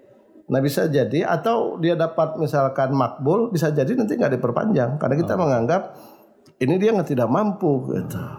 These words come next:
Speaker 1: Jadi, memang benar-benar kita, kita,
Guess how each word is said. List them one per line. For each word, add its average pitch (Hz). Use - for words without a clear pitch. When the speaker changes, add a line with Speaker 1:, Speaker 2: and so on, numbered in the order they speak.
Speaker 1:
Jadi, 135
memang 185
benar-benar 147
kita, 175
kita, 139